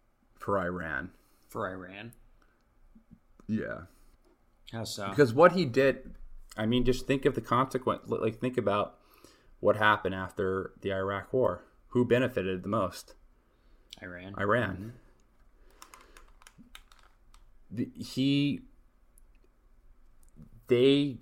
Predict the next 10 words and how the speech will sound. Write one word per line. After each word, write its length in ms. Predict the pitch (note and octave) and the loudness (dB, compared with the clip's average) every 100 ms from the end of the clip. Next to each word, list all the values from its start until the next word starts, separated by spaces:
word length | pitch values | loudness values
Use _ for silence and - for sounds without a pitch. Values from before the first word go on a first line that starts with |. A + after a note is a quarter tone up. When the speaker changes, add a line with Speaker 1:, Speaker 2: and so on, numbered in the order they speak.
| - _ _ _ - - - - | -16 _ _ _ -20 -20 -20 -2
Speaker 1:
made, 580 | A2+ A2 A2 A2+ A2 - | 2 4 4 4 0 0
they 160 | A#2 | 2
took 260 | B2 C3 C3 | 2 2 4
out 300 | C3 C3+ - | 6 6 4
the 100 | A2 | -4
Sunni 420 | - - A#2 B2+ | -2 0 2 2
secular 480 | B2 A2+ A2 A2 G#2+ | 2 2 4 4 4
leader, 400 | G2 F#2+ G2+ A2 | 4 0 0 0
and 160 | - G2 | 0 -6
they, 240 | G2 F#2+ | -8 -10